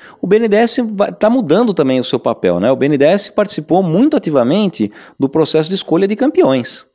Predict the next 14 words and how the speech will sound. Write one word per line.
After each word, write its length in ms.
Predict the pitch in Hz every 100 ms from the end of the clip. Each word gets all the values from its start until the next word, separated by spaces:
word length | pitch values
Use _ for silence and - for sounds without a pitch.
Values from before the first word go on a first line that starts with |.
| -
né? 200 | 113 147
Onde 240 | 131 135
ele 120 | 160
investia 640 | 190 165 135 - 175 208 208 - - _
quase 280 | 139 175 -
que 80 | 202
direcionadamente 920 | 202 208 - 214 208 196 202 233 160
em 20 |
algumas 260 | 135 135 -
poucas 360 | 127 123 113
empresas. 520 | 113 104 98 90 92 - - -
Isso 160 | - -
tá 80 | 165
mudando. 460 | 240 214 156 92